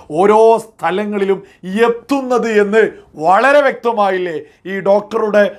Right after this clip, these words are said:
മറുപടി കേൾക്കുമ്പോൾ തന്നെ ഈ വിഷയൊക്കെയായി ബന്ധപ്പെട്ട് നമ്മുടെ കമന്റ് ബോക്സുകളൊക്കെ നോക്കുന്ന സമയത്ത് ആദ്യമേ തന്നെ പറയട്ടെ, സകല ഒരുപാട് ആളുകളുണ്ട്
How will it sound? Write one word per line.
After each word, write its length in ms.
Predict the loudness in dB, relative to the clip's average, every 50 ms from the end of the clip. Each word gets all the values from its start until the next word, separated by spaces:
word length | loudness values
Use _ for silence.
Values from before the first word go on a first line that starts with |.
| -14 _ -10
മറുപടി 560 | -2 0 2 2 2 2 2 2 2 0 0 0 -2
കേൾക്കുമ്പോൾ 600 | -2 -2 -2 -6 -8 -8 -6 -6 -6 -6 -6 -8 -8 -8
തന്നെ 220 | -4 -2 0 0 0 -2 -6 -16 _ _ _ -2
ഈ 300 | 0 2 2 2 0 0 -2 -4
വിഷയൊക്കെയായി 800 | -6 -8 -4 -2 -2 -2 -2 -2 -2 0 2 2 2 2 0 -2
ബന്ധപ്പെട്ട് 640 | -6 -8 -8 -8 -8 -10 -8 -8 -10 -4 0 2 2 2 0 -2 -6 -12 _ -4
നമ്മുടെ 280 | -2 0 0 0 0 0
കമന്റ് 280 | -2 -2 -4 -6 -8 -6
ബോക്സുകളൊക്കെ 760 | -4 -2 -2 -4 -4 -6 -6 -4 -4 -4 -6 -6 -6 -4 -4
നോക്കുന്ന 460 | -2 -2 -4 -6 -6 -8 -8 -6 -6
സമയത്ത് 380 | -6 -6 -6 -8 -8 -6 -4 -2
ആദ്യമേ 460 | -2 -2 -2 -4 -6 -4 -2 -2 -2
തന്നെ 260 | -2 -2 -2 -2 -2
പറയട്ടെ, 640 | 0 0 -2 -2 -2 -4 -4 -4 -2 -2 -2 -2 -4 -8 -16 -20 -10 -2 0
സകല 300 | 0 2 2 2 2 2 2 0
ഒരുപാട് 720 | -2 -2 -2 0 2 4 4 4 6 4 4 4 2 0 -2 -6 -10 _ -4
ആളുകളുണ്ട് 880 | -4 -2 0 0 -2 -2 -4 -6 -6 -6 -6 -8 -8 -8 -6 -8 -8